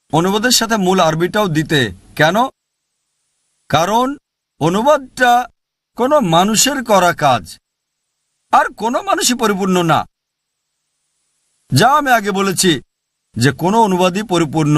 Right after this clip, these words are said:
না। আর যদি অনুবাদক কোনো ভুল করে থাকে, এজন্য আল্লাহ সুবহানাহু ওয়া তাআলা দায়ী হবেন না। কারণ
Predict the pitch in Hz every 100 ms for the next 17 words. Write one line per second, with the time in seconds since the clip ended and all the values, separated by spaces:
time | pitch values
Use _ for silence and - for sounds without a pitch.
0 | 147 156 175 _ _ 214 269 359 254 233
1 | 202 226 165 - _ _ _ - 165 214
2 | 294 302 302 - 233 214 165 202 226 233
3 | 202 220 226 196 214 247 247 254 254 -
4 | _ _ _ _ _ 151 190 190 156 185
5 | 214 269 247 190 190 180 160 156 160 151
6 | 139 143 147 143 135 98 - _ 156 190